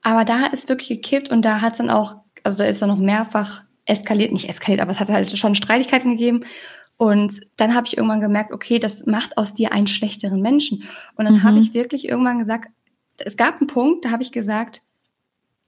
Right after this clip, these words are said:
Speaker 1: „Nee, das reicht.“ Also es,
Speaker 2: Ja.
Speaker 1: es war noch nicht mal, dass es irgendwie der größte Streit war, dass irgendwas passiert ist, was so richtig schlimm war. Also es sind schon einige Dinge passiert, aber es war noch nicht mal so, dass man sagt, „Okay, dafür beendet man die Freundschaft.“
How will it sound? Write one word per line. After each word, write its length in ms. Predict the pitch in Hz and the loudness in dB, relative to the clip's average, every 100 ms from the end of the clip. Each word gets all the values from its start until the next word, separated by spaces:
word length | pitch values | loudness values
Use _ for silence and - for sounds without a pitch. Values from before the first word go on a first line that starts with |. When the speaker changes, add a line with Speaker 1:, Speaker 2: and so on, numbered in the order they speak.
| _ | _
Speaker 1:
„Nee, 240 | 226 294 240 | 2 4 2
das 180 | - | -2
reicht.“ 380 | 240 214 - - _ _ | -2 -4 -6 -16 _ _
Also 200 | 226 226 | -4 -2
es, 180 | - 220 | 0 2
Speaker 2:
Ja. 240 | 214 202 | 4 4
Speaker 1:
es 160 | 202 - | 2 2
war 100 | 269 | 4
noch 80 | 294 | 4
nicht 180 | 294 294 | 2 0
mal, 80 | |
dass 140 | 262 262 | -4 -4
es 140 | 247 | -4
irgendwie 240 | 247 254 233 | -2 0 0
der 180 | 226 | -2
größte 480 | 220 - 226 311 302 | -2 -2 0 0 -2
Streit 320 | 294 277 285 | -4 -2 -2
war, 60 | 285 | 0
dass 120 | 214 | -4
irgendwas 300 | - 262 247 | -2 -2 -2
passiert 380 | 233 208 254 262 | -4 -4 -2 -2
ist, 160 | 269 - | -4 -6
was 100 | - | -6
so 80 | |
richtig 380 | 220 226 220 - - - - - | -4 -4 -4 -6 -18 -20 -20 -10
schlimm 480 | - 214 214 254 | -6 -2 4 4
war. 80 | 302 | 4
Also 180 | 277 208 | 2 0
es 80 | 202 | -4
sind 160 | 196 | -4
schon 180 | 214 247 | -2 -2
einige 260 | - 262 240 | 0 0 0
Dinge 180 | 247 247 | 0 0
passiert, 340 | 240 262 247 | -2 -2 -2
aber 100 | 220 | -2
es 100 | 220 | -2
war 60 | 214 | -2
noch 40 | |
nicht 140 | 220 226 | -2 -4
mal 100 | 208 | -6
so, 80 | |
dass 140 | 208 202 | -6 -6
man 100 | 208 | -4
sagt, 120 | 202 | -6
„Okay, 200 | - 208 | -6 -4
dafür 260 | 202 202 202 | -4 -4 -6
beendet 360 | 208 208 233 262 | -6 -6 -4 0
man 120 | 254 | 0
die 60 | |
Freundschaft.“ 420 | 254 247 254 269 | -2 -4 -4 -6